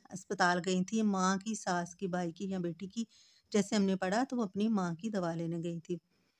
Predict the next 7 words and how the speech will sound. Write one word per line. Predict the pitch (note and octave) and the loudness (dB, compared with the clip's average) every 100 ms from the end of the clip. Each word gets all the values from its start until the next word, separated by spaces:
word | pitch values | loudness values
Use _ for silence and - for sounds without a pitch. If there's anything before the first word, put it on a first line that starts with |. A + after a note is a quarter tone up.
| _ C4+ | _ 0
बस | C#4 G3+ G#3+ G#3+ | 0 0 -2 -4
के | - A#3 B3 A#3+ _ _ - | -4 -2 -2 -4 _ _ -12
डैश | F3+ G#3 G#3 A#3 - - | -4 0 0 0 -4 -6
के | A#3+ A3 - | -6 -6 -6
जख्मी | A3 G#3+ A#3+ A3+ | -4 -4 -2 -2
लाए | F#3+ E3 D#3+ | -2 -4 -6
गए | F#3 | -6